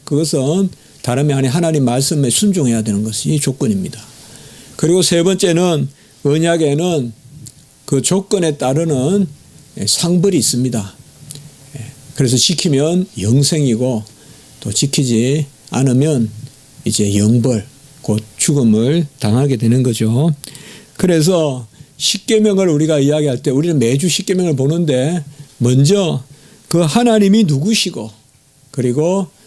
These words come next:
우린 누구시-, 누군가, 이 관계가 십계명의 서-,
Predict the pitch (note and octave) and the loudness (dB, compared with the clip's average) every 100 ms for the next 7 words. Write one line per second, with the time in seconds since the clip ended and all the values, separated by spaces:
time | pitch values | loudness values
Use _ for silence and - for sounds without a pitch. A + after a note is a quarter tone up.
0 | - A#2+ B2 F#3+ C#3 D3+ - - A#2+ A2 | -6 0 2 4 4 2 0 0 2 2
1 | B2+ E3+ F#3+ D3 B2 A2 F3 D3 F3 G#3 | 4 2 2 0 -2 -2 0 2 4 4
2 | D#3+ C#3 F3 D3 B2 - - - - D3 | 4 2 2 0 -4 -12 -16 -6 -4 0
3 | E3+ D3 B2+ - E3 D#3+ | 0 2 0 0 0 0